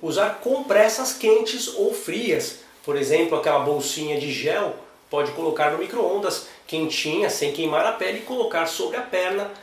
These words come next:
para ajudar a relaxar a musculatura. Assim como programar o banho no período em que acontece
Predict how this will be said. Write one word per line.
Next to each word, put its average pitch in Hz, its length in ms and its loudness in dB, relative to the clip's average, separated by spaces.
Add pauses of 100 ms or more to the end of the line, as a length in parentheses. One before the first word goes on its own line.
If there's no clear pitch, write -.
(180)
para 160 220 2
ajudar 170 320 -2
a - 60 0
relaxar 208 640 0
a 196 80 -2
musculatura. 214 880 -4 (400)
Assim 254 360 -2
como 208 360 8
programar 214 880 4 (240)
o - 60 -6
banho 147 600 6 (440)
no 208 160 0
período 220 500 -2
em 240 60 -8
que - 120 -8
acontece 233 800 0